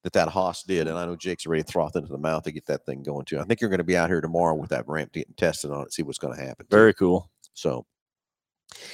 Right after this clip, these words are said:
Speaker 1: anyway, lots of exciting things happening at Mel Hamilton Ford. Please jump over to the Mel Hamilton Racing Facebook page. Like that page for us. So stay tuned of all the con-, all the things we're gonna do there, especially the contest that's gonna come out Monday,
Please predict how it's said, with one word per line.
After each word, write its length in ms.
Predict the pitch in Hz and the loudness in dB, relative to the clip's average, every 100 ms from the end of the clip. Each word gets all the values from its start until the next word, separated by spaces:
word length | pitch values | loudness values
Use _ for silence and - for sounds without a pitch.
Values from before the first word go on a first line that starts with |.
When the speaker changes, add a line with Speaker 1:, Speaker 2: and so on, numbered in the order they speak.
| - - | 2 4
Speaker 1:
anyway, 280 | 165 143 | 6 6
lots 240 | 127 147 - | 6 4 2
of 80 | 147 | 2
exciting 360 | - 143 139 | 4 2 2
things 260 | 123 147 131 | 0 -2 2
happening 260 | 135 135 131 | 0 2 -2
at 60 | |
Mel 140 | 123 131 | 0 2
Hamilton 200 | 135 123 | 0 2
Ford. 240 | 139 131 - | 6 6 6
Please 280 | 165 131 | 8 8
jump 240 | - 151 - | 8 4 4
over 200 | 143 123 | 0 -2
to 120 | - | -4
the 100 | 98 | -4
Mel 300 | 107 123 139 | 0 0 0
Hamilton 500 | - 131 139 120 107 | -2 -4 -4 -4 -2
Racing 380 | 95 123 - 113 | 2 2 2 2
Facebook 480 | - 131 - 117 - | 6 4 6 2 6
page. 280 | 131 120 95 | 4 4 -2
Like 280 | 104 131 - | -2 -2 -2
that 180 | 110 | -2
page 260 | 131 127 113 | 2 0 2
for 200 | 127 127 | 2 2
us. 140 | 123 - - - - | 2 -4 -16 -20 -6
So 120 | - | -2
stay 240 | 98 139 131 | 0 2 0
tuned 260 | - 131 117 | -2 -2 0
of 60 | |
all 140 | 107 113 | 0 0
the 100 | 101 | -4
con-, 240 | - 123 123 | -2 0 2
all 260 | 104 117 110 | 4 4 2
the 380 | 110 95 90 - - - - - | 2 2 0 -4 -18 -20 -2 2
things 220 | 156 127 | 2 2
we're 100 | 131 | -2
gonna 180 | 131 117 | 0 0
do 240 | 123 127 | 0 0
there, 200 | 123 120 | 2 2
especially 480 | 95 - 139 - 120 | -2 0 0 2 -2
the 60 | |
contest 540 | 104 123 123 104 101 - | -2 -2 -4 0 -2 -2
that's 100 | - | -6
gonna 180 | 107 101 | -4 0
come 240 | 117 110 | 0 2
out 160 | 101 85 | 2 0
Monday, 500 | 95 117 123 127 | 2 4 6 4